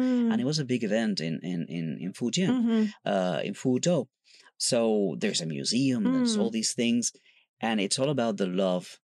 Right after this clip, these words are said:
Speaker 2: that Mister Gardner had for this mountain,
Speaker 1: Which
Speaker 2: for, for
Speaker 1: was
Speaker 2: Fuzhou,
Speaker 1: actually
Speaker 2: for
Speaker 1: his hometown in a way,
Speaker 2: Yeah.
Speaker 1: right?
Speaker 2: Yeah, he grew up there
Speaker 1: Mm.
Speaker 2: when he lived there for ten years when he was a kid, and, and he kept coming back.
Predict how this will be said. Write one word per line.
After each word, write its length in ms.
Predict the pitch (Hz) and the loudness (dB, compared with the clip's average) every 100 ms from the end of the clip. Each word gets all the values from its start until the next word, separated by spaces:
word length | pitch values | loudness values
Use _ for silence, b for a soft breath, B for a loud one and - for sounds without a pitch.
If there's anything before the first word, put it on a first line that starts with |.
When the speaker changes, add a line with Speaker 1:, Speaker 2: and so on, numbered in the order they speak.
| - | -14
Speaker 2:
that 400 | 92 87 82 - | -4 -2 -2 -6
Mister 220 | - 104 | -8 -6
Gardner 400 | 101 95 95 85 | -2 -2 0 -2
had 400 | - 104 98 85 - _ | -4 -4 -4 -4 -8 _
for 480 | - 101 90 85 87 _ - | -8 -4 -2 -2 -6 _ -10
this 280 | 92 85 | -6 -2
mountain, 380 | 101 123 131 - - _ - | -2 -2 -4 -8 -16 _ -4
Speaker 1:
Which 220 | 240 294 | -2 0
Speaker 2:
for, 60 | 262 | 2
for 80 | 285 | 2
Speaker 1:
was 280 | 294 220 175 | 2 -2 -4
Speaker 2:
Fuzhou, 280 | 127 117 - _ - | -6 -6 -8 _ -2
Speaker 1:
actually 380 | 330 381 370 277 | 0 2 2 4
Speaker 2:
for 40 | 269 | 4
Speaker 1:
his 160 | 294 - | 2 2
hometown 560 | 349 494 269 233 196 | 0 2 0 2 4
in 100 | 202 | 4
a 80 | 202 | 2
way, 220 | 196 180 - | 2 0 0
Speaker 2:
Yeah. 160 | 196 | 0
Speaker 1:
right? 160 | 247 294 - _ _ - | 2 0 -6 _ _ -4
Speaker 2:
Yeah, 180 | 123 160 | -2 -2
he 300 | - 131 120 | -2 0 -2
grew 360 | 120 165 151 | 0 2 2
up 220 | 139 139 | 2 0
there 320 | 262 277 247 208 | 0 2 2 2
Speaker 1:
Mm. 160 | 190 | 2
Speaker 2:
when 440 | 196 101 95 90 87 | 0 -2 -2 -2 -4
he 120 | 123 | 0
lived 200 | 135 143 | 0 2
there 140 | 113 117 | 0 -2
for 140 | 110 | -6
ten 380 | - 127 117 110 | -8 -4 0 2
years 280 | 120 104 98 | 2 0 -2
when 140 | 92 | -2
he 100 | 95 | -2
was 120 | 92 90 | -2 -4
a 60 | |
kid, 300 | - 131 113 | -4 -2 -2
and, 240 | 90 80 - B B | -2 -6 -8 B B
and 140 | - 92 | -6 -4
he 80 | 90 | -2
kept 220 | 85 - | -4 -6
coming 260 | 85 92 | -6 -4
back. 300 | 82 160 - | -2 -4 -8